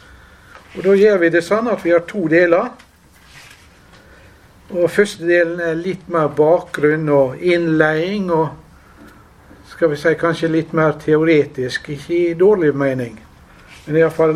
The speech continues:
litt slike ting. Og del to, da kommer da den, det er den oppbyggelige, i hermetegn, oppbyggelige parten. For oppbyggelig, så tenker ikke jeg på dette å få gode følelser og sånne ting.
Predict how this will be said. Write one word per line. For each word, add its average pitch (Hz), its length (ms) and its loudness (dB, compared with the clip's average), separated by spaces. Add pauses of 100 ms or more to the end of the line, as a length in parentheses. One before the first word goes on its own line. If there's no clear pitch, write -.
litt - 380 -4 (560)
slike 151 320 -4
ting. 120 240 -4 (960)
Og 165 140 -2
del 180 260 2
to, 240 320 -4
da 190 200 2
kommer 170 280 -4
da 175 120 0 (320)
den, 165 260 0 (720)
det 180 160 4
er 165 60 2
den 160 280 -2
oppbyggelige, 143 1040 -2 (400)
i - 80 -8
hermetegn, 147 640 -2
oppbyggelige 135 800 -4
parten. - 420 -10 (1120)
For 160 160 0
oppbyggelig, 170 800 0 (340)
så 170 160 -6
tenker 190 320 -2
ikke 165 140 0
jeg 170 100 0
på 165 120 0
dette 170 240 0
å 160 40 -4
få 165 160 -4
gode 185 300 0
følelser 151 480 0
og - 20 -8
sånne 147 280 -4
ting. 196 240 -2